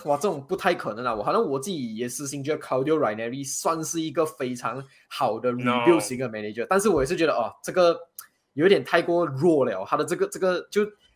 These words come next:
Speaker 1: 他是 OK，但是他们都是偏比较好像，like，championship 的 level。你要在 Premier League，我觉得是很难，很难实现的。
Speaker 2: Ran-，
Speaker 1: 这是我的看法。
Speaker 2: Ranieri 上个星期我们已经讲了，他去 Wat-，我觉得他现在去 Watford 跟去纽卡斯是一样的东西，他并不是一个打保级战的 manager。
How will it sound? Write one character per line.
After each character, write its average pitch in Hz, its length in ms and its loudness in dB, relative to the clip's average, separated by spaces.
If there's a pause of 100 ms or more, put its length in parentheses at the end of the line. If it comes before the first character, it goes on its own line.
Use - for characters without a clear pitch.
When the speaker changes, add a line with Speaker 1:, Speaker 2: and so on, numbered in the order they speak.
(140)
Speaker 1:
他 202 160 6
是 247 120 2
OK， 156 420 2
但 170 100 0
是 185 420 2
他 - 140 0
们 147 160 -2
都 160 80 0
是 156 120 -4
偏 120 380 -6
比 107 120 -12
较 127 120 0
好 110 80 -4
像， 120 200 -4
like，championship 123 1080 -6 (240)
的 117 120 -8
level。 110 420 -2 (540)
你 147 180 -4
要 160 140 4
在 175 180 8
Premier 139 320 -2
League， 143 140 -4
我 117 100 -6
觉 131 100 -2
得 131 120 0
是 135 180 -2
很 123 160 -8
难， 98 380 -8
很 117 160 -10
难 95 140 -6
实 98 200 -10
现 101 180 -6
的。 - 200 -16 (680)
Speaker 2:
Ran-， 165 280 2
Speaker 1:
这 165 180 4
是 160 80 4
我 147 180 4
的 - 0 -
看 - 20 -4
法。 - 60 -2
Speaker 2:
Ranieri - 0 -
上 - 100 0
个 131 120 2
星 - 160 -2
期 175 200 -4
我 160 120 0
们 160 160 -2
已 - 20 -4
经 143 260 -6
讲 123 220 -4
了， 127 80 0
他 135 80 2
去 170 160 -6
Wat-， 147 300 0
我 135 160 0
觉 165 120 -4
得 165 120 2
他 160 100 2
现 165 160 -4
在 165 80 -2
去 175 100 -6
Watford 139 360 0
跟 123 160 -6
去 143 140 -10
纽 135 100 -6
卡 131 120 -2
斯 123 140 -6
是 131 140 -12
一 131 40 -10
样 120 140 -2
的 107 60 -8
东 104 160 -12
西， - 100 -18
他 135 80 -8
并 165 300 -10
不 165 120 -10
是 - 160 -6
一 143 60 -4
个 147 100 -6
打 107 200 -2
保 101 180 -6
级 110 160 -14
战 120 180 0
的 110 80 -6
manager。 101 440 -10